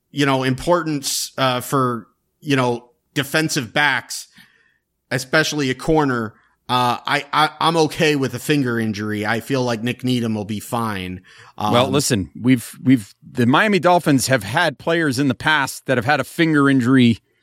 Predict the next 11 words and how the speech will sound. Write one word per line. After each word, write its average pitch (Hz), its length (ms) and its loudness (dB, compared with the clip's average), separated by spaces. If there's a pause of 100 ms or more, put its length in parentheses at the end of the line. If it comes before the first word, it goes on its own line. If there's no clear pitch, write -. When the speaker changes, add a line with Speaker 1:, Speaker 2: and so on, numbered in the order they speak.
(320)
Speaker 2:
put - 160 2
them 151 120 2
out 156 140 2
for 143 120 -8
the 120 80 -8
season. 110 540 -4
Shout 151 260 2
out 135 140 4
Will 135 160 0
Fuller. 110 440 -4 (340)
Speaker 1:
Well, 143 520 0